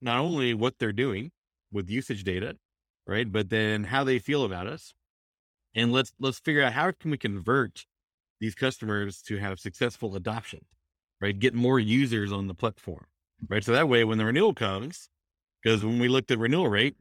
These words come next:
it wasn't even a calculation back then, right? We, we said, "Well, renewal rate's pretty bad, right? If we're down to sixty percent of the people renew, that's terrible." Right? So I started this customer success function to focus completely on that,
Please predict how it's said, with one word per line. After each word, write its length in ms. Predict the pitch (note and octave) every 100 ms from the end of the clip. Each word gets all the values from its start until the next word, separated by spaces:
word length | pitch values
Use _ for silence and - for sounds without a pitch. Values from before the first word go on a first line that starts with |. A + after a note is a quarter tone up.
| -
it 120 | G#2+
wasn't 260 | A#2 A#2+ A#2+
even 200 | A#2+ G#2+
a 40 |
calculation 600 | A2+ A#2+ - A#2 C#3 F#2+
back 200 | F#2 F2+
then, 240 | E2+ F#2 C#3+ _ _ _ _
right? 220 | F#2+ A#2 F#2
We, 200 | A2 A2+
we 120 | G#2+
said, 200 | A2+ G#2
"Well, 140 | G#2+ G2
renewal 300 | A2+ F3+ B2+
rate's 280 | A2 G#2
pretty 220 | - B2 F#2
bad, 260 | A2+ G#2 - _ _ -
right? 200 | G2 A2+
If 120 | F#2
we're 120 | A2+
down 320 | A2 A2 A2+
to 80 | G2
sixty 340 | F#2+ B2+ - A2
percent 340 | - G#2 B2
of 60 | G#2+
the 60 |
people 280 | F#2 B2 G2
renew, 540 | F#2+ G#2 D#3+ A#2 G2 G2+ _ _
that's 140 | D#3
terrible." 320 | - F#3+ G3 - _ _ _ _ _
Right? 140 | G#2+ A#2
So 120 | A2+
I 80 | A#2+
started 340 | - C3+ B2+
this 140 | A2 -
customer 380 | C3+ - A#2
success 360 | G#2 A2 D3+ F#3
function 360 | - G2+ - F#2+
to 100 | F#2+
focus 420 | - B2+ - F#2+
completely 520 | - F#2+ C#3 B2 A2+
on 180 | G#2 G2+
that, 220 | F#2+ D#2+